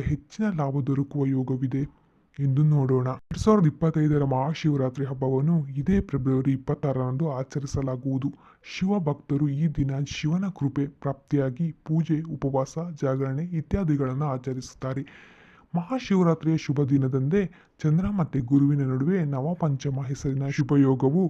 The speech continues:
ಶುರುವಾಗಲಿದೆ. ವಿಶೇಷವೇನೆಂದರೆ ಈ ಎರಡು ಗ್ರಹಗಳು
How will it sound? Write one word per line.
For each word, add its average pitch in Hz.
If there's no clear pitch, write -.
ಶುರುವಾಗಲಿದೆ. 135
ವಿಶೇಷವೇನೆಂದರೆ 147
ಈ 170
ಎರಡು 143
ಗ್ರಹಗಳು 139